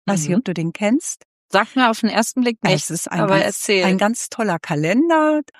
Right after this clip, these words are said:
Speaker 1: wo so tolle Fotografien sind
Speaker 2: Ja.
Speaker 1: und besinnliche Gedanken zum Advent.
Speaker 2: Ja.
Speaker 1: Hm? Ist, äh, glaub ich, aus der evangelischen Kirche.
Speaker 2: Ja.
Speaker 1: Ja, aber n-, wirklich ein ganz toller Kalender. So, und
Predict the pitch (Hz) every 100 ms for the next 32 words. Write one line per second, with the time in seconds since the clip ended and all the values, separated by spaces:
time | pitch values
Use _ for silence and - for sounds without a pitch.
0 | _ 185 202 220 196 214 202 202 214 -
1 | _ _ _ _ - 208 170 165 147 151
2 | 147 - 277 302 262 262 233 190 208 -
3 | _ 214 208 208 - 196 190 226 247 220
4 | 208 185 151 156 180 - - 170 160 -
5 | - 139 165 170 180 156 175 220 - _
6 | _ 202 - - - 190 180 180 - 180
7 | 175 180 - - - 175 - 175 - 165
8 | 147 180 170 - 151 - 254 302 - 320
9 | 196 180 247 - - _ _ - 160 139
10 | 135 190 190 190 190 - 202 226 208 -
11 | 180 185 196 - - - - 156 147 -
12 | 151 135 147 135 147 _ - - _ 180
13 | 156 - 175 170 -